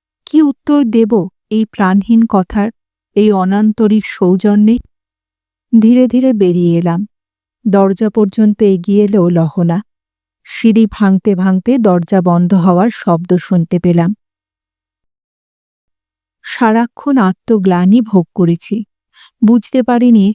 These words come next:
কখন অন্যমনস্কভাবে বসে উঠেছি। বাস অর্ধেক পথ পার হয়ে এসেছে।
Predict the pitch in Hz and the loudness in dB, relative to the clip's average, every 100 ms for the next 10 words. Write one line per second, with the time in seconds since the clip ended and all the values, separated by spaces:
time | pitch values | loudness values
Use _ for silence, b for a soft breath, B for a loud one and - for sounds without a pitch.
0 | - 196 190 - 262 254 208 208 220 214 | -2 -4 -4 -2 0 4 4 4 4 4
1 | 220 220 - 233 - 196 214 240 180 175 | 2 0 -4 -6 -2 -2 0 0 0 -2
2 | - 180 175 175 - - 202 _ _ _ | 0 -2 -2 -6 -6 -8 -10 _ _ _
3 | _ _ _ 202 180 185 185 190 180 175 | _ _ _ 0 2 0 0 -2 -2 -2
4 | 208 185 - 175 202 - - 170 180 - | -4 -4 -2 0 0 -2 -4 -2 0 0
5 | 185 170 - 185 - | 2 2 0 -4 -4